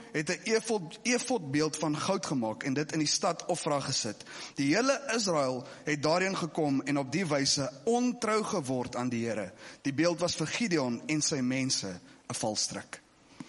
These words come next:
Hoe scary en hoe hartseer is dit nie, dat ons soveel keer sien hoe die Here met soveel intentionaliteit werk met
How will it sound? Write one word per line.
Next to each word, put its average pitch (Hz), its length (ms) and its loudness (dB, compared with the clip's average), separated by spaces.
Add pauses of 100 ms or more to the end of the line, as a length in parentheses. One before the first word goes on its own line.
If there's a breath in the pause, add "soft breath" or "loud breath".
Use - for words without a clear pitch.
(280 loud breath)
Hoe 185 100 -2
scary 143 560 0 (480 loud breath)
en 135 140 -2
hoe 165 160 2
hartseer 113 560 0 (320 loud breath)
is 139 120 0
dit 123 200 -2
nie, 90 140 -6 (180)
dat 139 240 -2
ons 147 340 -2 (220 loud breath)
soveel 269 880 2 (140)
keer 143 260 0
sien 110 460 2 (500 loud breath)
hoe 156 120 2
die 180 120 0
Here 190 400 2
met 156 380 -4 (100)
soveel 262 800 0 (440)
intentionaliteit 220 1400 0 (380)
werk 131 420 -2
met 156 240 0